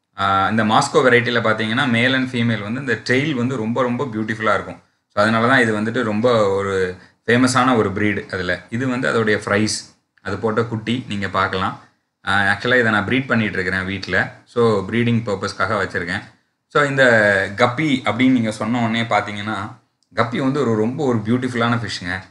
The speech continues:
நம்ம ஒரு பிளான்டட் அக்வாரியம் வைக்கணும், நீங்க பிளான்டட் உள்ள வந்து லைவ் பிளான்ட்ஸ் வச்சு ரொம்ப ப்ளசன்ட்டா நீங்க வியூ பண்ணணும் அப்படின்னீங்கன்னா, கப்பி வந்து உண்மையிலே ஒரு நல்ல ஆப்ஷன். ஏன் நான் அப்படி சொல்றேன் அப்படின்னா,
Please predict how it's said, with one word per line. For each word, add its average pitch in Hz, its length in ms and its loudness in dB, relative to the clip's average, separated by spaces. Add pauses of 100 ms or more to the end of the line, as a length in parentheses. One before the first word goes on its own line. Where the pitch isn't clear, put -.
(260)
நம்ம 104 240 0
ஒரு 98 120 2
பிளான்டட் 123 500 2
அக்வாரியம் 110 460 0
வைக்கணும், 101 440 -6
நீங்க 98 180 -8
பிளான்டட் 117 560 0
உள்ள 113 280 -2
வந்து 113 180 0
லைவ் 113 360 0
பிளான்ட்ஸ் 113 340 0
வச்சு 98 300 -4 (360)
ரொம்ப 117 260 0
ப்ளசன்ட்டா 127 560 2
நீங்க 117 220 2
வியூ 113 280 -2
பண்ணணும் 113 320 0
அப்படின்னீங்கன்னா, 98 640 -6
கப்பி 131 260 -2
வந்து 113 260 -2
உண்மையிலே 104 320 -4
ஒரு 95 100 -4
நல்ல 92 220 -4
ஆப்ஷன். - 380 -6 (280)
ஏன் 143 240 2
நான் 135 120 -2
அப்படி 110 200 -2
சொல்றேன் 107 300 0
அப்படின்னா, 101 300 -4